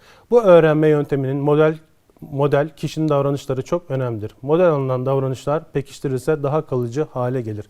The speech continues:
İşletmelerde çalışırken yapmış olduğumuz her işlem, e, çırak ve kalfalar tarafından dikkatlice gözlemle-, gözlemlenmektedir. Daha, daha kalıcı bir örnek verecek olursak,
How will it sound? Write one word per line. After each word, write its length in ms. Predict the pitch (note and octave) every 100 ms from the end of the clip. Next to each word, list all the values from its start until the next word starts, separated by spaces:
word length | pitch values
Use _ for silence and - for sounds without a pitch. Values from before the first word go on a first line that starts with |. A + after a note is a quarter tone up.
| - - -
İşletmelerde 760 | F#3 - F3+ F3+ E3+ E3+ E3 E3+
çalışırken 680 | - D#3 D3 E3+ - C3+ D3 - -
yapmış 360 | D3+ D#3 F3+ -
olduğumuz 480 | D3 C3 C3+ C3+ -
her 180 | F3+ F#3 F3+
işlem, 400 | C#3+ - C#3 D#3+ - - - -
e, 80 |
çırak 440 | C3+ - D#3+ E3 -
ve 100 | C3+
kalfalar 500 | - C#3+ D#3 D#3 D3+
tarafından 540 | C3 B2 C3 D3+ D#3
dikkatlice 460 | D3 - C#3+ C3 D3+
gözlemle-, 640 | C3+ C3 B2+ C3 B2+ B2+ -
gözlemlenmektedir. 1080 | B2 B2+ B2 B2+ B2+ B2 A#2+ A2+ G#2+ G2+ - - - -
Daha, 300 | F3+ F#3+ D#3+ D3 E3+
daha 200 | D#3 E3+
kalıcı 380 | D#3+ C#3+ C3+ B2+
bir 40 | C3+
örnek 320 | C3 C3+ C3
verecek 280 | B2+ A#2+ C3
olursak, 400 | B2 - D3